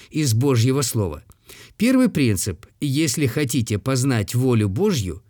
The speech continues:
признайте, что вы нуждаетесь в руководстве.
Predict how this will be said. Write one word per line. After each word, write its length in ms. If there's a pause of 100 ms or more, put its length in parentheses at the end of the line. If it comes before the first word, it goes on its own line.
(360)
признайте, 600
что 200
вы 160
нуждаетесь 1000 (100)
в 100
руководстве. 800